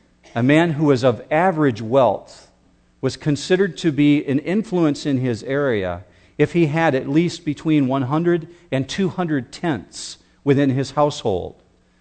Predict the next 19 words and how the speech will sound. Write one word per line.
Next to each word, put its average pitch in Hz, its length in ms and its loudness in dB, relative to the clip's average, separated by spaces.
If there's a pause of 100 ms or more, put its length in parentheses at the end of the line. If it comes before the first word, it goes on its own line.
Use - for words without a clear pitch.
(140)
meaning 151 260 4
he 156 140 2
had 156 160 4
that 147 180 4
many 160 220 2
servants. 139 840 -4 (1160)
And 147 240 2
if 160 160 0
he 165 140 4
had 156 280 2
at 135 160 0
least 165 520 0
a 123 60 -4
thousand 160 600 0
sheep - 500 -4 (380)
and 143 120 0
a 139 60 2
thousand 147 580 0
goats - 640 -4